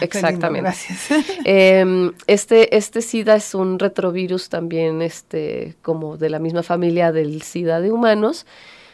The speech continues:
Speaker 1: pero es especie específico. O sea, este sida solamente les da a felinos.
Speaker 2: Ok.
Speaker 1: ¿Sí? Y felinos me refiero a todos los felinos. Este,
Speaker 2: Ujú.
Speaker 1: se pueden
Speaker 2: ¿Silvestres
Speaker 1: enfermar
Speaker 2: o?
Speaker 1: silvestres y domésticos. Em,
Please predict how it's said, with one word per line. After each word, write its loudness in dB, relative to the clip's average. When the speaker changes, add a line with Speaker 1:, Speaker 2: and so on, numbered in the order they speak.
Speaker 1:
pero 8
es -2
especie 0
específico. -10
O -4
sea, 0
este -2
sida 0
solamente -2
les -4
da -2
a -8
felinos. -10
Speaker 2:
Ok. -8
Speaker 1:
¿Sí? -8
Y -6
felinos 0
me 0
refiero -2
a 0
todos -14
los -14
felinos. -8
Este, -4
Speaker 2:
Ujú. -8
Speaker 1:
se -2
pueden 0
Speaker 2:
¿Silvestres 0
Speaker 1:
enfermar 4
Speaker 2:
o? -2
Speaker 1:
silvestres -2
y -2
domésticos. -6
Em, 2